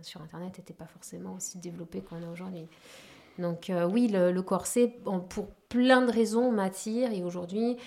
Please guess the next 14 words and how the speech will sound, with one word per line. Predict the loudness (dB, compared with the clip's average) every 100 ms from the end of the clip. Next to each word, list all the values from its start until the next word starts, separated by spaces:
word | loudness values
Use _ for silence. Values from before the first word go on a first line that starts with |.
| -20 -10
euh, | -4 -2 -2 -4 -6
pour | -6 -4
moi, | -6
c'est, | -10
c'est, | -12 -10 -8
je | -8
suis | -8 -8
en |
perpétuelle, | -8 -10 -8 -10 -10 -6 -4 -2
euh, | -2 -4 -6 -10 -18 -20 -6
euh, | -2 0 0 -2 -4 -6 -8 -10 -10 -12 -12 -14 -14 -8
réflexion, | -2 0 0 2 4 4 4
comment, | 0 0 0 -2 -2
euh, | -2